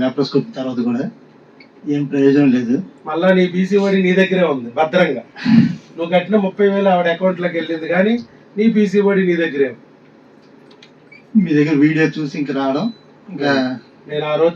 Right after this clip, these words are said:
Speaker 2: చెప్పాను కూర్చోబెట్టి, ఇలాగే రెండు మూడు గంటలు
Speaker 1: అవునండి.
Speaker 2: కూర్చోబెట్టారు అబ్బాయిలు. నీటి బుడగలంటే ఏంటంటే ఈ హార్మోన్ల సెగగడ్డలు. హార్మోన్ల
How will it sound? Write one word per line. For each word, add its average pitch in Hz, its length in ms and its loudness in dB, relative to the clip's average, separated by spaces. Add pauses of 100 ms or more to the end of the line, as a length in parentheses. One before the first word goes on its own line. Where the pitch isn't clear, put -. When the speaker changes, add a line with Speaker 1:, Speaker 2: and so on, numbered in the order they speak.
Speaker 2:
చెప్పాను 143 360 -4 (200)
కూర్చోబెట్టి, 160 480 -2
ఇలాగే 147 360 -2
రెండు 139 200 0
మూడు 135 100 2
గంటలు 139 180 0
Speaker 1:
అవునండి. 120 220 2
Speaker 2:
కూర్చోబెట్టారు 135 560 -2
అబ్బాయిలు. 151 400 -4 (600)
నీటి 233 380 2
బుడగలంటే 170 600 -4 (240)
ఏంటంటే 139 480 -2 (180)
ఈ 220 40 4 (540)
హార్మోన్ల 165 640 0 (160)
సెగగడ్డలు. 139 720 0 (760)
హార్మోన్ల 175 520 0